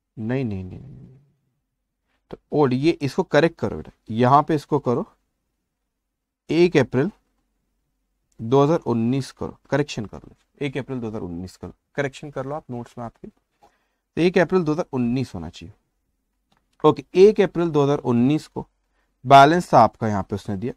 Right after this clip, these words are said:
by ओपनिंग बैलेंस।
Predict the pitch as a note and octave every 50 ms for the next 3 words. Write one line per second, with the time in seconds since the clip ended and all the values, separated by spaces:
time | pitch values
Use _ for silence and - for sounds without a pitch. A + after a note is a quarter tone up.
0 | - A#2+ A#2 C3+ C3+ B2 A#2 D3+ E3+ _ _ _ _ _ _ _ _ _ _ _
1 | _ _ _ _ _ _ _ _ _ _ _ _ _ _ _ _ _ _ _ _
2 | _ _ _ _ _ _ _ _ _ _ _ _ _ _ _ _ _ _ _ _
3 | - D3+ D#3 D3 - - E3+ F3 F3 E3 C#3+ A2+ G2 F2+ E2+ E2+ D#2+ F2+ - _